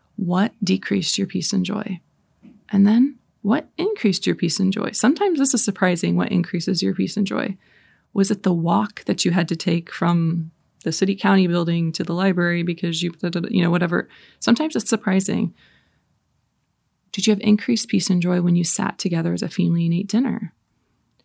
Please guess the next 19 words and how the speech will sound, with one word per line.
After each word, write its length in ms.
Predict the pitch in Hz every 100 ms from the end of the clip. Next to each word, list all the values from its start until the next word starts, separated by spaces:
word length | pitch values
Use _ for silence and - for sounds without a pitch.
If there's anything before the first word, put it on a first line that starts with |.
| _ _
Did 120 | 214
you 80 | 214
have 60 | 220
increase 360 | 208 208 233
in 100 | 208
peace 220 | 196 202 190
and 80 |
joy 220 | 180 180 175
when 120 | 175
you 80 | 175
were 120 | 170
listening 320 | 170 - 175
to 60 | 170
praise 260 | 185 170
and 120 | 165
worship 300 | 160 160 -
music 320 | - - - 165
and 100 | 160
dancing? 540 | 160 - - - 180